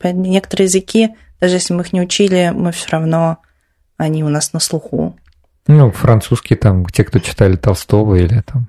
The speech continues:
Speaker 2: английский, те, кто смотрит, используют вообще в жизни какие-то гаджеты.
Speaker 1: А, ну, например, то, та же самая, если мы говорим про чтение, да,
Speaker 2: Мгм.
Speaker 1: немножко, э, там, к чтению возвращаемся.
Speaker 2: Да.
Speaker 1: А, мы пишем, ну, как бы,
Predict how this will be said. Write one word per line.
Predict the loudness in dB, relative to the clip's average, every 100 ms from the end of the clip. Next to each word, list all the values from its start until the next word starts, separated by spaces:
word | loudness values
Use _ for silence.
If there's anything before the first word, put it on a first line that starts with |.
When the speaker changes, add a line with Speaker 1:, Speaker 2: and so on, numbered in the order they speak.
| 0
Speaker 2:
английский, | 2 4 4 0 -2 -10
те, | -8
кто | -4 -4
смотрит, | 0 0 0 -2 -4 -8 _ -20 -20 -20 -18 -12
используют | -6 2 2 4 0
вообще | -2 0 2
в |
жизни | 4 4 2
какие-то | -2 -4 -4 0
гаджеты. | 2 2 2 -2 -2 -4 -6 _ _ _ _ _ _ _ _ _ -20 _
Speaker 1:
А, | 0 2
ну, | 4 2 0 -10 -10 0
например, | 2 4 2 2
то, | 2 -2
та | 0 0 2
же |
самая, | 2 2 2 0
если | 0
мы | -2
говорим | 0 0
про | 0 0 2 0 -2 -6
чтение, | -6 -2 0 2 2 0 -2 2
да, | 4
Speaker 2:
Мгм. | 6
Speaker 1:
немножко, | 4 -2 -8 -6
э, | -4 -2 -4 -6
там, | -10 -10
к | -6
чтению | -4 -2 -2
возвращаемся. | -4 -4 -2 0 0 -2 -6 0
Speaker 2:
Да. | 4 4 0 _
Speaker 1:
А, | -2 -2 -2 -6 -12 -4
мы | 2 4 4
пишем, | 2 2 2 0 -6
ну, | -6
как | -4 -6
бы, | -6